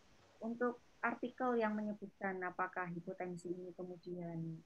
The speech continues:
akan menjadi semakin turun dengan olahraga, ini belum, belum saya temukan. Namun melihat dari penelitian yang tadi membandingkan tiga kondisi,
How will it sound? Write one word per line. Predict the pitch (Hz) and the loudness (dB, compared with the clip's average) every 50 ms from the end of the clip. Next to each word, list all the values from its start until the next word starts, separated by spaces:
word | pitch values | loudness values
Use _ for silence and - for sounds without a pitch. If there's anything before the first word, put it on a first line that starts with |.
| _ - | _ -8
akan | 175 170 - 180 180 180 180 185 | -6 -4 -2 -2 -2 -2 -2 -2
menjadi | 175 175 175 165 175 | 0 -2 -2 -2 -4
semakin | 170 - 190 190 208 - 220 226 | -8 -6 -6 -4 -2 -2 -2 0
turun | 254 254 247 208 175 175 175 | 2 2 2 4 2 2 2
dengan | 165 170 170 170 170 165 | 2 2 2 2 2 0
olahraga, | 165 165 165 160 160 - - 190 214 214 | 0 0 0 -2 -4 -2 0 0 2 2
ini | - 185 196 208 208 - | 0 0 -2 -2 -4 -2
belum, | 185 175 175 160 156 160 | -2 -2 -2 -2 -4 -4
belum | - 185 180 175 170 | -4 -4 -2 -2 -4
saya | 165 170 170 165 165 | -2 -2 -4 -4 -4
temukan. | 165 160 160 160 - - 156 151 165 196 - _ _ _ _ - _ _ - | -6 -8 -10 -10 -10 -16 -16 -16 -16 -16 -18 _ _ _ _ -20 _ _ -6
Namun | 349 359 359 370 190 190 196 | -2 -2 -2 -2 -2 -2 -2
melihat | 190 190 202 196 202 208 208 - | 0 0 0 2 2 0 0 0
dari | 190 185 175 175 175 175 | -2 0 0 0 0 0
penelitian | - 175 180 175 185 190 185 190 190 185 185 | -2 -4 -4 -4 -4 -4 -4 -4 -4 -4 -4
yang | 180 180 180 | -8 -8 -6
tadi | 180 185 185 - 185 | -8 -8 -8 -8 -10
membandingkan | 185 180 175 170 170 175 175 170 165 170 175 | -6 -2 0 0 2 2 2 2 2 0 0
tiga | 170 170 165 - 170 165 - | -2 -4 -4 -4 -6 -4 -2
kondisi, | 165 170 165 165 160 - - 214 233 | 0 0 0 0 -2 -4 -4 -4 -4